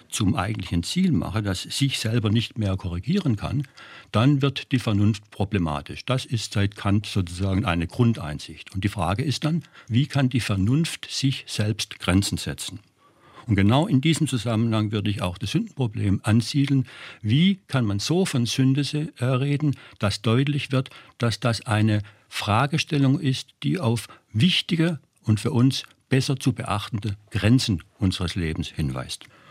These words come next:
Und dazu gehören die eben schon angedeuteten Abgründe, möchte ich mal, mal sagen, die unser Leben hat. Der moralische Abgrund, dass wir eben nicht garantieren können, dass das Gute, das wir wollen, auch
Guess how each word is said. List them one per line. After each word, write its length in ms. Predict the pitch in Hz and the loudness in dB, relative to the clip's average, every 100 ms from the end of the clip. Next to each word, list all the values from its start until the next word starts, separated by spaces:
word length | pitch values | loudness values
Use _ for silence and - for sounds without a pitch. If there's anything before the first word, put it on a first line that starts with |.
| - - - - _ | -20 -20 -20 -20 _
Und 180 | 107 104 | 2 4
dazu 240 | 107 165 | 2 0
gehören 600 | 131 85 87 95 143 165 _ - | 0 0 2 2 2 -2 _ -2
die 220 | 123 - | -2 0
eben 280 | 117 127 139 | -2 0 -2
schon 260 | - 113 95 | 0 -2 0
angedeuteten 800 | 101 120 123 123 123 127 120 - - | -2 0 -2 -4 -6 -4 -4 -6 -4
Abgründe, 640 | 120 - - 98 90 87 | -6 -6 -2 2 2 2
möchte 280 | 87 87 90 | -2 -4 -6
ich 80 | 82 | -6
mal, 160 | 76 | -4
mal 200 | 73 71 | -4 -4
sagen, 340 | - 80 85 87 | -4 -2 -2 0
die 140 | 101 | 2
unser 240 | 107 98 | 2 2
Leben 320 | 95 107 123 123 | 2 0 2 0
hat. 300 | 127 - - 98 | -2 -6 -8 0
Der 100 | 87 | 2
moralische 640 | 82 87 143 151 110 104 | 2 2 2 2 -2 -4
Abgrund, 460 | 87 - 120 170 - _ _ | -10 -4 -2 -2 -6 _ _
dass 260 | 101 - 110 | -2 -2 0
wir 180 | 120 | 0
eben 320 | - 143 147 107 | 2 0 -2 0
nicht 280 | 123 160 - | 0 -2 0
garantieren 540 | 104 95 - 98 90 | 2 2 0 -2 -2
können, 300 | - 78 76 | -4 -8 -6
dass 180 | 85 - | -8 -8
das 160 | 98 - | -10 -2
Gute, 260 | 110 98 | 0 0
das 260 | 82 95 98 | -2 -4 -2
wir 120 | 87 | -2
wollen, 360 | 85 90 110 135 | 0 0 0 -2
auch 340 | 76 98 - | -6 -6 -10